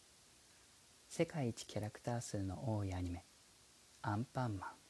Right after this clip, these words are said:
日本にはたくさんの「世界一」がありますが、ここ北海道にも世界一のお店があります。本日は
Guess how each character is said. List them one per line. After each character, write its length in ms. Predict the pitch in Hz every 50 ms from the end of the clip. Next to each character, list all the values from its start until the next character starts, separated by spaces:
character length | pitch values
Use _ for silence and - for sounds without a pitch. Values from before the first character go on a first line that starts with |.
| - - - - - - - - - - - - - - - - - - - - - - - - - - - - - - - - - - - - -
日 100 | 123 113
本 180 | 127 151 151
に 100 | 139 135
は 200 | 123 113 104 104 -
た 140 | - 104 101
く 80 | - -
さ 160 | - 156 165
ん 80 | 156
の 180 | 139 143 - 233 - - - - - - -
「世 180 | - - - 139
界 300 | - 139 110 98 92 90
一」 320 | - - - - - - - - - - - - - - - -
が 160 | 131 113 - -
あ 120 | - 110
り 100 | 98 90
ま 80 | 92 92
す 140 | - - -
が、 160 | - - - - - - - - - - - - - - - - - - - - - - - -
こ 120 | - -
こ 240 | - - 135 - - -
北 340 | - 120 110 - - - 160
海 120 | 165 160 156
道 140 | 139 117
に 80 | 107 101
も 180 | 98 95 110 -
世 160 | - - 139
界 240 | - 143 131 120 110
一 160 | - - 117
の 140 | 107 101 -
お 60 | - 107
店 240 | 101 95 - 117
が 80 | 113 127
あ 80 | 123 107
り 80 | 92
ま 100 | 92 95
す。 240 | - - - - - - - - - - - - - - - - - - - - - - - - - - - - - - - - - - - - - - - - - - - - - - - - - - -
本 180 | - 139 123 110
日 260 | 104 104 - - 104
は 180 | 92 95 -